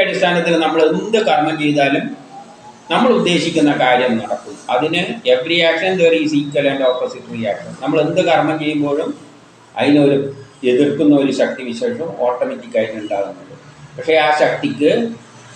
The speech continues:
അഗ്നിയെ ആ കർമ്മത്തിൻ്റെ പൂർത്തീകരണത്തിൽ നിന്നും തടുക്കുവാൻ ഒരിക്കലും പറ്റില്ല. എങ്ങനെയാണെങ്കിൽ ശാസ്ത്രത്തിൻ്റെ അടിസ്ഥാനത്തിലാണ് ചെയ്യുന്നതെങ്കിലും അതിൻ്റെ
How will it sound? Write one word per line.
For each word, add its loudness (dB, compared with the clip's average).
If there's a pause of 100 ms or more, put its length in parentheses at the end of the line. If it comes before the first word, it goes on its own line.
(220)
അഗ്നിയെ 2 (1000)
ആ 2 (180)
കർമ്മത്തിൻ്റെ 2
പൂർത്തീകരണത്തിൽ 0
നിന്നും -8 (120)
തടുക്കുവാൻ -2 (120)
ഒരിക്കലും -2
പറ്റില്ല. -6 (1080)
എങ്ങനെയാണെങ്കിൽ -2 (440)
ശാസ്ത്രത്തിൻ്റെ -2
അടിസ്ഥാനത്തിലാണ് -4 (580)
ചെയ്യുന്നതെങ്കിലും 0 (760)
അതിൻ്റെ 2